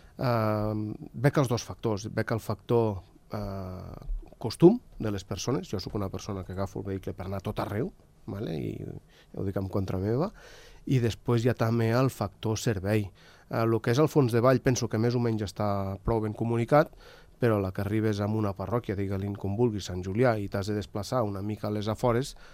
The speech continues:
doncs aquí ja sí o sí cal baixar en vehicle perquè no hi ha transport públic. Eh, es pot dir que és un tema de mala gestió, jo que he estat al Comú? No, jo est-,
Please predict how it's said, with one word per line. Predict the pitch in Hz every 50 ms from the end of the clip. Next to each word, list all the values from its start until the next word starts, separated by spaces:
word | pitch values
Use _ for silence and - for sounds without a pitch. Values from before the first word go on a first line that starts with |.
| - - -
doncs | - 110 110 113 -
aquí | 90 87 - - 104 98 98
ja | 98 95 98
sí | - - - 113
o | 101 90
sí | - 110 107 110 -
cal | - - 104 110 123
baixar | 120 113 104 - - 107 101
en | 107
vehicle | 110 110 110 107 - 123 117
perquè | - 120 110 - - 98
no | 98
hi | 101 104
ha | 101 104
transport | 95 101 95 90 - - 90 - -
públic. | - 92 90 85 90 - - - 165 165 - - - - - - _ -
Eh, | - 123 120 113 113 107 107
es | 104 - -
pot | - 160 156 151
dir | 156 180 165
que | - 160
és | 139
un | 156 151 139
tema | - 156 151 151 147 143 139
de | 131 135 131 127
mala | 127 131 143 147 151 139
gestió, | 127 127 117 - - 160 165 160 123 113
jo | 117 113
que | - 127
he |
estat | 113 - 120 113 -
al | 117 110 110 110 107
Comú? | - - 107 104 110 123 147 147 110 101 - - - - - - - - _ - - - -
No, | - 110 104 92 98 - - - -
jo | - - - - 101
est-, | - -